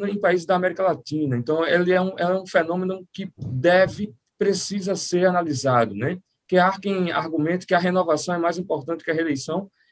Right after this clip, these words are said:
Ele diz, não, é o, é o inverso. A reeleição tem seu lugar e deve ser, é, deve ser, é, tida como um objeto, né,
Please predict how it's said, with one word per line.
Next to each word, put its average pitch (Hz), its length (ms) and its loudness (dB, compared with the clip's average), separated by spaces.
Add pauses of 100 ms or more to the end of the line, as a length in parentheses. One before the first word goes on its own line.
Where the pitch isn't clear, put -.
(200)
Ele 185 160 8
diz, 170 380 -6
não, 165 320 4
é 160 40 6
o, 180 200 2
é 180 60 0
o 208 100 -2
inverso. 151 500 0
A 147 60 2
reeleição 175 380 -2
tem 208 100 -4
seu 226 160 0
lugar 165 400 0
e 185 60 -2
deve 185 220 0
ser, 180 340 -4 (520)
é, 147 400 4
deve 180 400 2
ser, 160 960 0
é, 117 640 0 (440)
tida 196 240 2
como 190 240 -4
um 202 60 2
objeto, 147 580 0
né, 196 140 -6